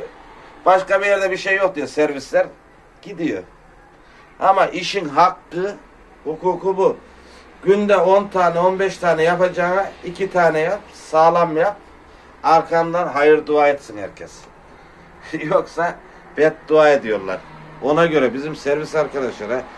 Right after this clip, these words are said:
bu işi yapanlara tekrar diyorum, düzgün iş yapsınlar,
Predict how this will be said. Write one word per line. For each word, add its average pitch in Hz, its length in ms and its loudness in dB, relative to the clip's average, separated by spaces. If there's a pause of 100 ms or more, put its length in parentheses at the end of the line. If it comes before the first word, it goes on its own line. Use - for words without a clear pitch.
(220)
bu 147 120 -2
işi 151 240 -6
yapanlara 143 640 -2 (800)
tekrar 143 460 0
diyorum, 120 320 -4 (1300)
düzgün 151 360 -6
iş 143 260 -6
yapsınlar, 87 460 -10